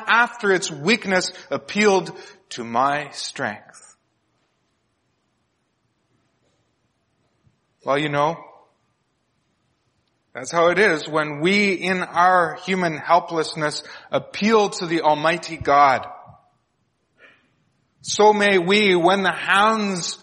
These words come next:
of sin are after us, so may we run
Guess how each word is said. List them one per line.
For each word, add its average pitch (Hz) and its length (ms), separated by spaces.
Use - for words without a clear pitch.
of 151 200
sin 226 420
are 196 140
after 196 520
us, 202 480
so 170 240
may 165 240
we 147 520
run 143 420